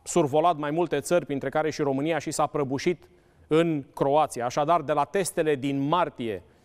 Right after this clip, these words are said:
cu detaliile pe care le știți, până la acest moment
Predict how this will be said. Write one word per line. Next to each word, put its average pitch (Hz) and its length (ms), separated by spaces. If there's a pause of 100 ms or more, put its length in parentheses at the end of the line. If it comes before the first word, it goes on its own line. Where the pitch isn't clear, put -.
(200)
cu 147 460 (120)
detaliile 151 500
pe 147 100
care 143 200
le 139 100
știți, - 360
până 160 220
la 143 160
acest 151 320
moment 147 520